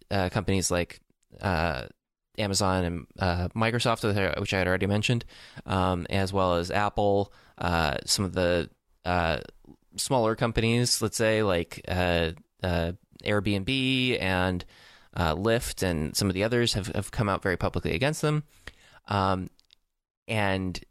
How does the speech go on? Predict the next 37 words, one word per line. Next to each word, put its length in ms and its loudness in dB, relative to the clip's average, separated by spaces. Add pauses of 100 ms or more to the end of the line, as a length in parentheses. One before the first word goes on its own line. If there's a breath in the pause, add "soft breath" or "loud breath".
(520)
uh, 260 -8
not 220 0
just 180 -6
filing 640 -2
statements 520 -2
against 340 -2
it, 180 -2
but, 300 0
uh, 200 2
in 120 -2
the 60 -6
case 240 -2
of 340 -2
Lyft 420 -2
and 200 -2
a 20 -4
few 240 -2
others, 300 0
actually 260 -2
donating 500 0
money 220 2
directly 340 0
to 120 -4
the 120 2
A 60 2
C 160 0
L 100 2
U. 300 2 (440 loud breath)
Uh, 380 2
Google 360 0
started 360 0
a, 280 0 (140)
a 280 0
fund, 680 -2
a 120 0
matching 380 0
fund, 360 -2